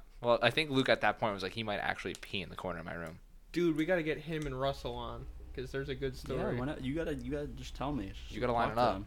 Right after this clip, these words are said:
Speaker 2: Yeah, no, there's a good story
Speaker 3: When's, is
Speaker 2: with
Speaker 3: Russell
Speaker 2: them,
Speaker 3: home for
Speaker 2: though.
Speaker 3: the holidays too?
Speaker 2: I'll have to. You never know. He, like, works with, um,
Speaker 1: He, like, actually lives
Speaker 2: Spartan.
Speaker 1: in Albany and everything now.
Speaker 2: We, he works
Speaker 1: Well, so
Speaker 2: with
Speaker 1: is Luke,
Speaker 2: Spartan
Speaker 1: but
Speaker 2: Race or whatever, like, the Spartan races. So he travels all over all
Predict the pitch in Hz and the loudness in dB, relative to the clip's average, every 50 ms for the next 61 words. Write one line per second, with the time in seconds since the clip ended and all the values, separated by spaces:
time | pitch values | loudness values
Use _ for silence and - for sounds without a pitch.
0 | - - 143 143 143 139 123 123 131 131 131 131 - 143 135 139 135 - - 135 | -8 -8 -4 0 0 0 0 0 -2 -2 -2 -4 -4 -2 -4 -4 -4 -2 -2 2
1 | 127 135 147 127 120 135 131 127 123 127 135 - 156 151 143 143 147 139 123 123 | 4 4 4 4 4 2 2 4 4 4 4 4 2 2 2 2 2 2 0 -2
2 | 127 127 127 123 131 127 113 110 - - 113 131 143 - - - 143 135 135 135 | 0 2 2 2 2 2 0 -2 -2 -4 -6 -6 -6 -8 -6 -4 -4 -4 -4 -4
3 | 131 - - - 123 117 - 147 151 151 156 151 147 143 131 - 147 165 165 180 | -6 -6 -8 -8 -8 -8 -6 -6 -2 -2 0 2 2 0 0 0 0 0 0 0
4 | 170 135 131 135 139 139 - - 135 127 120 117 120 117 117 113 113 113 113 123 | 0 0 0 0 -2 -2 -2 -4 -4 -4 -4 -2 -4 -4 -4 -4 -4 -4 -2 0
5 | 135 143 139 147 143 123 123 120 120 - - 120 110 110 113 104 - 131 127 127 | 2 2 4 4 2 4 4 4 4 4 2 0 0 0 0 0 2 4 4 4
6 | - 123 117 92 92 90 87 85 85 87 - 92 92 90 87 87 85 - - - | 4 2 0 -4 -6 -6 -6 -6 -8 -8 -8 -8 -8 -6 -6 -6 -6 -8 -12 -14
7 | - - - 135 135 127 - 147 156 143 160 185 208 - 139 110 101 - 101 139 | -12 -6 -4 -2 -2 -2 -4 -6 -2 0 2 2 2 2 0 -2 -2 0 2 4
8 | 139 135 95 - 95 90 113 107 107 117 - - - - - 65 65 - - - | 4 4 4 2 0 0 0 -2 -4 -6 -8 -10 -12 -10 -10 -10 -8 -8 -8 -8
9 | 107 - - - 52 52 - - - - - 127 113 90 113 113 117 - - - | -8 -8 -8 -8 -8 -10 -10 -12 -12 -10 -8 -8 -8 -6 -8 -8 -8 -10 -12 -12
10 | - - 131 131 - - 127 123 120 120 127 131 - - - - 135 123 127 127 | -6 -4 -4 -4 -2 -2 -2 -2 -2 -2 -4 -8 -10 -12 -12 -10 -8 -8 -8 -8
11 | 135 139 147 - - 135 | -10 -10 -12 -10 -10 -10